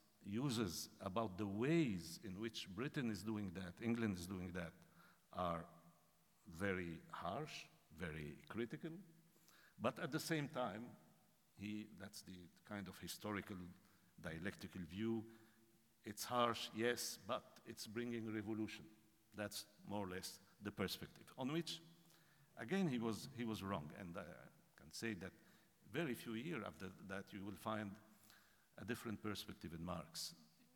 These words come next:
Even in the article that was mentioned yesterday, the, in fifty-seven at, with the Sepoy,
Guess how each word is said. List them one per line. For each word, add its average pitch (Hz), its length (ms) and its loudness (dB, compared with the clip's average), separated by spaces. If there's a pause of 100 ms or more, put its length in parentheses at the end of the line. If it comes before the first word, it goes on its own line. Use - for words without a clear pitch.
(100)
Even 123 340 2
in 98 180 0
the 95 380 -2
article 104 380 -2
that 92 180 -6
was 82 160 -8
mentioned 95 420 -6
yesterday, 87 580 -6 (140)
the, 87 60 -8
in - 380 -8
fifty-seven 90 760 -2
at, 80 100 -8 (120)
with 76 160 -8
the 78 200 -8
Sepoy, 90 640 0